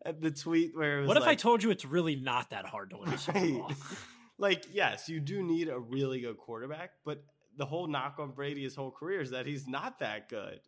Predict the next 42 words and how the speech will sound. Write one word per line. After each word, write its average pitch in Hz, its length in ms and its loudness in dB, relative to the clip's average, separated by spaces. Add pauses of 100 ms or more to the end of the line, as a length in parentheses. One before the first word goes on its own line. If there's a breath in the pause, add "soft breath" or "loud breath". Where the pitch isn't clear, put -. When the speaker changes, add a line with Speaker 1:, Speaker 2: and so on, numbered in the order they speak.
Speaker 1:
you 120 120 -12
know? 117 320 -8
It's 143 160 -12
like, 139 180 -4
he's 143 220 -10
not 139 260 -6
that 127 200 -6
talented. 101 520 -10
So 117 180 -6
Speaker 2:
Yeah, 92 140 -6
you 120 180 -8
just 175 200 -4
have 196 160 2
to 175 80 0
mo-, 139 240 2 (400)
you 151 100 -2
just 180 160 -4
have 180 220 4
to, 156 100 -2
one, 135 400 0 (800)
step, 185 320 2 (160)
steps - 420 2
to 185 60 2
being 170 240 2
the 151 80 0
greatest 135 300 0
quarterback 117 480 -4
of 113 80 -12
all 101 160 -6
time. 98 300 -10 (460)
One, 120 440 -2 (260)
be 123 140 -6
really 147 380 0
good 131 160 0
at 110 100 -6
football. - 480 -14 (680)
Two, 123 340 0 (180)
be 107 100 -14
really 127 260 -6
smart 156 460 0
at 113 80 -4
football. - 460 -12